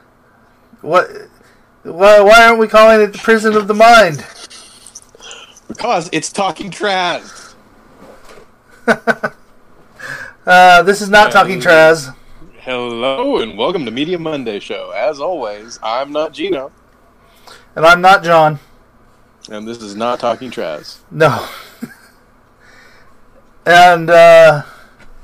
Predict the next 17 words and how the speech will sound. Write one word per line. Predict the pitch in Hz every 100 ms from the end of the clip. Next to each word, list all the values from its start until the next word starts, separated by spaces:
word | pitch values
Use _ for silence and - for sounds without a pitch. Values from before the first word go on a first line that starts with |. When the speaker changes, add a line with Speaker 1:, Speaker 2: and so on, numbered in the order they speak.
| - - -
Speaker 2:
Right | 135 160
when | 160
I | 139
saw | 151 143
that | 135
episode, | 123 117 117 117 104 101 - _ _ _ _ _ _ _
I, | 127 - 123
I |
knew | 123 120
I | 113
had | 113 110
to |
do | 104 104
that. | 95 82 _ _ _ _ -
Speaker 1:
Okay. | 170 165 175 170 151 _ _ _ _ _ _ _ _ _ _ _ _ _ _ _ _ _ _ _ _ _ _ _ _ _ _ _ _ _ _ _ _ _ _ _
Um, | - 143 143 139 127 - _ _ _ _ _ _ _ _ _
yeah. | 147 139 127